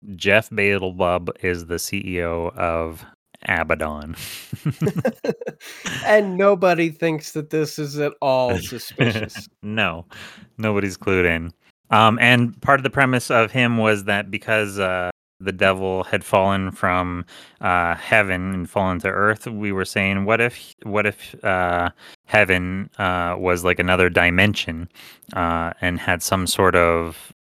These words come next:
Speaker 1: he had literally fallen to it, and he was, the reason that Jeff Bezos was so obsessed with building a rocket to space was because he was trying to get back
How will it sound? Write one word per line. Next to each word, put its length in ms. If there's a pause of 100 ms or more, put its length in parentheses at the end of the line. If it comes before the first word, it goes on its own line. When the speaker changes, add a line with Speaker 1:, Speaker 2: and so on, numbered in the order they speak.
(160)
Speaker 1:
he 200
had 100
literally 500
fallen 420
to 120
it, 120
and 140
he 160
was, 300 (260)
the 120
reason 280
that 140
Jeff 180
Bezos 640
was 120
so 180
obsessed 360
with 180
building 280
a 80
rocket 460
to 120
space 340
was 160
because 300
he 120
was 120
trying 240
to 60
get 240
back 320